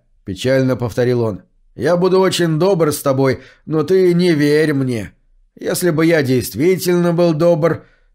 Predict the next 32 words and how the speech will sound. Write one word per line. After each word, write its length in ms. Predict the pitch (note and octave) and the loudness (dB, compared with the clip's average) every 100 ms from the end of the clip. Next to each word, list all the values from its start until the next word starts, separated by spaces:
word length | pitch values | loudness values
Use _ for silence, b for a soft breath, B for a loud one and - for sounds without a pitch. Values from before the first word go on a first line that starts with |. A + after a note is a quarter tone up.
| - | -8
я 240 | - - | -2 0
бы 200 | D3+ D3 | 2 2
убил 360 | C#3 C#3+ D#3+ C#3 | 2 2 0 -2
тебя». 400 | F#2+ F2+ D#2 - _ _ _ _ - | -6 -8 -12 -16 _ _ _ _ -8
Буч 300 | F#2+ C#3+ B2 | -4 -4 -2
наблюдал 540 | C3 B2+ C3+ C3+ B2 | -4 -2 0 2 0
за 140 | G#2 | 0
ним, 300 | A#2+ D3 D#3 B B B | -2 -2 -4 B B B
вися 400 | G#2+ A#2 D#3+ D#3+ | -6 -4 0 0
на 80 | C#3+ | 0
верхушке 600 | C3+ B2+ D3 D3 - C#3+ | 0 -2 -4 -6 -4 -6
скалы. 560 | C#3 C3+ B2 A2 F#2 - _ _ _ _ | -4 -4 -2 -4 -8 -14 _ _ _ _
Он 200 | - B2 | -6 -2
был 280 | C3 C3+ C3+ B B - | 0 0 -2 B B -10
очень 340 | - D3+ D3 | -6 -2 -2
похож 420 | C#3+ - F3 A2+ | -2 -2 -2 -2
на 140 | C#3+ C#3 | -2 0
земную 380 | C#3+ D3+ D3+ | 0 0 0
обезьянку 640 | C#3+ C3+ C3 C#3 F#3 C3+ A#2+ | 0 0 0 0 -2 -2 -4
и 60 | |
в 60 | A#2 | -4
то 140 | D#3+ | -4
же 140 | C#3+ A#2+ | -4 -2
время 480 | A2+ C#3 C#3+ C3+ _ _ _ _ | -2 -2 -2 -6 _ _ _ _
отличался 760 | - B2 C3 B2 D3 A2 - | -10 -6 -4 -2 -4 -4 -4
от 120 | G2+ F2+ | -6 -6
неё. 320 | G2 F#2+ - _ _ _ _ _ _ - | -8 -8 -12 _ _ _ _ _ _ -12
«Вот 440 | F2+ D3+ F3 D3+ | -2 2 2 0
твой 260 | C#3+ D#3 D#3 | -2 0 0
новый 400 | E3 D#3+ D3+ D3 | 0 0 0 0
дом, 420 | D3+ D#3 C#3+ A#2+ | 0 0 0 -2
Буч», 440 | A#2 A2 - - | -4 -4 -10 -18